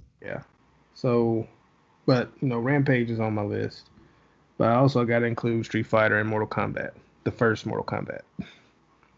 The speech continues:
Um, you know, Street Fighter, you got Jean-Claude Van Damme, Raul Julia,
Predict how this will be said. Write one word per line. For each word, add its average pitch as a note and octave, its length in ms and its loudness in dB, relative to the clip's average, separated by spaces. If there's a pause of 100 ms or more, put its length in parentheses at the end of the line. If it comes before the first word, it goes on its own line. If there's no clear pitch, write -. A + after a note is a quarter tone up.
(560)
Um, A2 520 -4 (280)
you D3+ 80 0
know, B2 180 2
Street B2 280 0
Fighter, A#2 480 2 (380)
you E3+ 80 4
got B2+ 100 6
Jean-Claude A#2 460 2
Van A2+ 160 -2
Damme, A2 400 0
Raul A2 280 2
Julia, G#2+ 460 -2